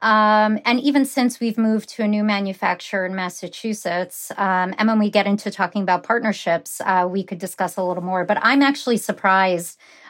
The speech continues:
Um, you know, I was talking to them about a potential fifty thousand unit order, and it was like, "Okay, yeah, we just need it by this date."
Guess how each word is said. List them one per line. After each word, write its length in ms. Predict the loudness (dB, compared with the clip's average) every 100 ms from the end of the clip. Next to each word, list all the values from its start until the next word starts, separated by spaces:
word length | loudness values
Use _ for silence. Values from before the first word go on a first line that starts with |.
| -4
Um, 800 | 2 4 6 6 4 0 -6 -10 -2
you 100 | 2
know, 140 | 4
I 160 | 4 2
was 180 | 0 0
talking 300 | 0 2 0
to 160 | 0
them 140 | -2 -2
about 260 | 2 2
a 60 | 2
potential 580 | -4 -8 -4 -4 -2 -6
fifty 540 | -4 -4 -4 -4 -4
thousand 600 | -2 2 2 0 -4 -4
unit 300 | -2 -2 -2
order, 680 | -2 -2 -2 0 0 0 -4 -10 _ -4
and 80 | -4
it 40 |
was 120 | -2
like, 140 | -2 0
"Okay, 340 | 0 2 2
yeah, 240 | 2 2
we 140 | 2 0
just 240 | -2 -4
need 160 | -4 -2
it 180 | -4 -4
by 200 | -2 -2
this 360 | -4 -8 -14 -14
date." 480 | -4 -2 -2 -8 -12